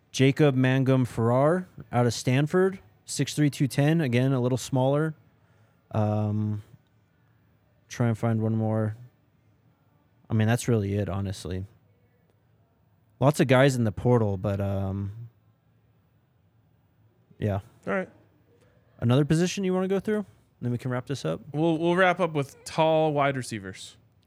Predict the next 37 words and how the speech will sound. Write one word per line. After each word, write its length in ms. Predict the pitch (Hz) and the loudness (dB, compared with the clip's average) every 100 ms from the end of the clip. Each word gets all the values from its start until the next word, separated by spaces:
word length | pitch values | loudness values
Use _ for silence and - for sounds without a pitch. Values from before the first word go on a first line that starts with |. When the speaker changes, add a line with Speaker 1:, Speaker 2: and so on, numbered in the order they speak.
| _ - | _ -20
Speaker 1:
Tall 380 | - 143 151 | -4 0 2
wide 320 | 135 110 123 123 | 0 0 0 0
receivers. 880 | 113 - 107 92 135 131 - - - _ _ _ | -4 -4 -6 -6 -10 -14 -14 -16 -20 _ _ _
So 160 | - 135 | -8 0
when 100 | 143 | 2
you 80 | 170 | 2
say 280 | - 220 220 | 2 0 0
tall, 540 | - 208 185 110 110 | 0 2 4 2 -2
how 200 | 127 131 | 0 0
tall? 440 | - 95 101 - _ _ _ _ _ | 0 -8 -10 -18 _ _ _ _ _
Speaker 2:
Uh, 800 | 147 135 139 139 135 135 135 135 | -2 0 0 0 0 0 0 -2
six 400 | - - 170 - | -6 -6 -6 -4
four 280 | 160 151 139 | -4 -2 -2
and 80 | 131 | -4
up. 200 | 110 - _ _ _ | -8 -12 _ _ _
Speaker 1:
Six 420 | - - 156 165 - | -16 -4 -4 -4 -10
four 460 | - 147 147 147 | -4 0 2 0
and 300 | - 127 127 - - | 0 0 0 -2 -2
up. 360 | 120 - - - - _ _ _ _ _ _ _ _ _ _ _ _ _ - | -2 -2 -8 -14 -14 _ _ _ _ _ _ _ _ _ _ _ _ _ -4
Speaker 2:
Maybe 140 | 202 | -4
Speaker 1:
How, 40 | |
Speaker 2:
six 260 | - 113 - | -2 -6 0
three 60 | - | 4
Speaker 1:
how 60 | |
about 100 | 160 | 4
Speaker 2:
and 80 | 170 | 6
Speaker 1:
we 60 | 107 | 4
Speaker 2:
up. 40 | |
Speaker 1:
start 180 | - 160 | 2 -2
with 80 | 143 | -2
six 280 | - 143 - | -4 -6 -6
three? 280 | 123 110 - 175 | -6 -6 -6 -8
<laughs> 160 | - | -6
Speaker 2:
Okay. 160 | - 107 - _ 156 151 139 | -8 -8 -12 _ -12 -12 -8
Speaker 1:
Uh, 560 | 135 135 139 143 143 139 - _ _ - | 0 2 4 4 2 0 -6 _ _ 0
Ajiye 640 | 139 113 175 214 233 233 | 0 2 2 4 6 4
Hall, 420 | - 156 175 233 | 2 2 2 0